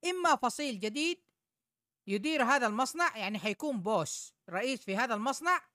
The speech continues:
يدير المصنع هذا، "أو هذا هو المتجول الذي يملك المصنع". تمام؟ أشاروا كل المسربين إلى شخصية واحدة اللي هي هذه، فممكن حيكون هذا بوس في الم-، يدير المصنع،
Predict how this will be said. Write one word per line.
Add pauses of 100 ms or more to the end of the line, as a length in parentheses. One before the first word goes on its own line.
(100)
يدير
المصنع
هذا، (580)
"أو
هذا
هو
المتجول
الذي
يملك
المصنع". (1160)
تمام؟ (300)
أشاروا
كل
المسربين
إلى
شخصية
واحدة
اللي
هي
هذه، (360)
فممكن
حيكون
هذا
بوس (140)
في
الم-، (580)
يدير
المصنع،